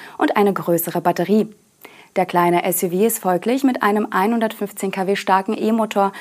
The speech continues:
und einem vierundfünfzig Kilowattstunden großen Akku erhältlich. Zuvor waren die Modelle nur mit einhundert K W Leistung und fünfzig K W H Batterie ausgestattet. Die Reichweite erhöht sich somit von dreihunderteinundvierzig auf bis zu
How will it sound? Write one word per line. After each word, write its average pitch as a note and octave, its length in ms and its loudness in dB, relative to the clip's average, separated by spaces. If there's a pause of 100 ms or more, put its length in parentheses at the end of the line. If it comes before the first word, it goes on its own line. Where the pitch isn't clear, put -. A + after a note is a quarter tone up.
(180)
und D4 140 2
einem G#3 240 2
vierundfünfzig A3 720 -2
Kilowattstunden F3+ 680 -2
großen - 420 -6
Akku E3+ 260 -4
erhältlich. E3+ 640 -2 (460)
Zuvor F3 420 2
waren F3 200 4
die F3 80 -2
Modelle E3+ 360 -2
nur A3 120 0
mit G3+ 220 -2
einhundert G3 400 2
K F#3+ 140 -4
W G3 80 0
Leistung G3+ 480 0 (260)
und D#4 140 2
fünfzig B3+ 420 -2
K G3 160 -4
W F#3+ 120 -2
H E3 160 -4
Batterie E3 400 -6
ausgestattet. E3+ 800 -4 (500)
Die D#4 80 2
Reichweite F#3 540 2
erhöht G3 360 0
sich A3 240 -4
somit F3+ 560 -2
von A#3+ 340 0
dreihunderteinundvierzig G3+ 1200 -2
auf C4 180 0
bis B3 200 0
zu B3 160 -2